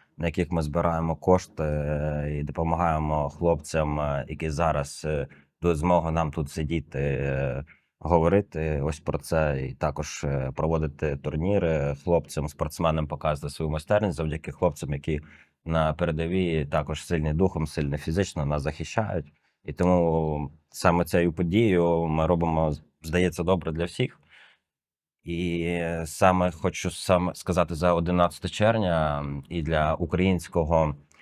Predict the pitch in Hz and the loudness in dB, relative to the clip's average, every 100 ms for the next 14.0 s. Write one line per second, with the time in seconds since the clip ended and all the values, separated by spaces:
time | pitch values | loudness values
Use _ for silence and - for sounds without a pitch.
0 | - - 80 101 98 - 82 82 92 87 | -20 -4 6 8 8 6 -6 -2 0 0
1 | 87 78 92 90 87 85 82 101 120 123 | 0 2 4 4 2 0 2 4 4 0
2 | 87 80 78 - - - 82 90 90 80 | -2 -2 -4 -6 -6 -2 0 2 2 2
3 | 73 78 78 78 - 85 80 78 76 73 | 0 -2 -2 -6 0 0 0 -4 -2 -2
4 | 71 69 69 62 58 60 60 60 60 65 | 0 0 0 -2 -4 -4 -4 -6 -8 -6
5 | 82 78 71 90 80 90 85 80 87 85 | 0 2 4 0 0 2 2 4 2 2
6 | - 73 69 60 53 - 82 82 78 73 | 0 -2 0 -2 -4 -4 0 4 4 2
7 | 73 82 76 76 104 - - - - _ | -2 -2 -2 2 4 4 0 -10 -14 _
8 | - _ - 92 90 85 76 85 82 82 | -20 _ -4 0 4 4 2 0 -2 -4
9 | 82 - 78 80 76 76 76 71 - 82 | -6 -6 -4 -2 0 0 0 -2 -4 -4
10 | 78 78 78 87 82 - 73 71 107 127 | -2 -2 0 0 -2 -2 -4 4 6 6
11 | 123 _ _ _ _ _ - 90 80 82 | 0 _ _ _ _ _ -4 0 0 2
12 | 110 113 - 85 78 67 67 76 73 87 | 6 6 4 -2 -2 -2 -2 -4 0 2
13 | 82 82 76 85 85 107 101 92 73 | 2 0 0 2 4 2 0 -2 -4